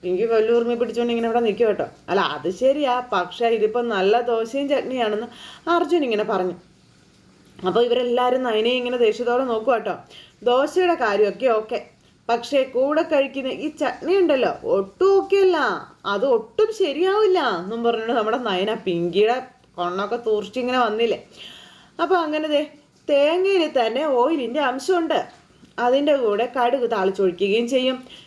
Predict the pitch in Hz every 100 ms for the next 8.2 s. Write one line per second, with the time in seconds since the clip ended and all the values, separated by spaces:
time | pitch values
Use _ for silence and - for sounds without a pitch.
0 | - 208 196 196 _ - 285 330 277 254
1 | 269 330 320 302 302 302 294 285 302 285
2 | 277 302 277 262 262 262 196 175 170 -
3 | 196 269 262 262 247 269 262 254 226 240
4 | 262 240 254 254 226 214 220 277 254 240
5 | 240 240 226 214 247 240 226 240 226 220
6 | 190 208 190 202 262 302 294 262 269 262
7 | 262 262 269 254 226 233 220 214 214 285
8 | 254 151